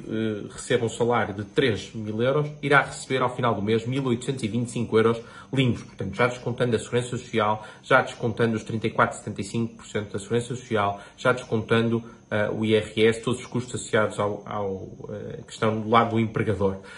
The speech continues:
Ora, isto significa que há aqui uma taxa implícita de imposto de, eh, quase cinquenta, eh, por cento.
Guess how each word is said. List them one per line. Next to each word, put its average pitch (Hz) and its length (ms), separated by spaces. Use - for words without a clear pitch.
Ora, 139 160
isto 190 140
significa 170 460
que - 100
há 160 40
aqui 156 140
uma 156 160
taxa 160 380
implícita 147 760
de 135 60
imposto 127 560
de, 120 260
eh, 107 200
quase 110 480
cinquenta, 113 680
eh, 107 200
por 135 260
cento. 98 480